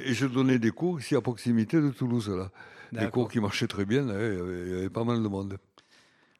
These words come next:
Speaker 2: Ok. Euh, lorsqu'on, on a préparé cette émission, tu me parlais de,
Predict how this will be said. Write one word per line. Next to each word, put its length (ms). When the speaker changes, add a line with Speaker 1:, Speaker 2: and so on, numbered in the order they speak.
Speaker 2:
Ok. 200
Euh, 720
lorsqu'on, 320
on 280
a 80
préparé 360
cette 140
émission, 460
tu 160
me 80
parlais 320
de, 380